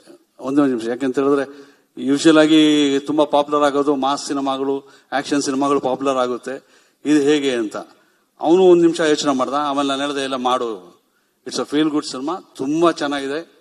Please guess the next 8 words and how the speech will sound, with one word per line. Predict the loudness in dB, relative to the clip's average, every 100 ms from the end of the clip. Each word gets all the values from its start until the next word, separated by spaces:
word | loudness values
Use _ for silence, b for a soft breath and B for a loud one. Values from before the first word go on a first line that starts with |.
| _ _ _ _ -12
ಎಮೋಷನ್ಸ್ | -4 0 0 0 -2 -2
ಮುಂದೆ | -2 -2 -2 -4 -4
ಯಾವುದೂ | -2 2 2 4 2
ಇಲ್ಲ, | 0
ಎಮೋಷನ್ಸ್ | -4 -4 -4 -2 -2 -2
ಫಸ್ಟ್ | -8 -8
ವರ್ಕೌಟ್ | -8 -8 -8 -8
ಆಗ್ಬೇಕು. | -8 -10 -12 -14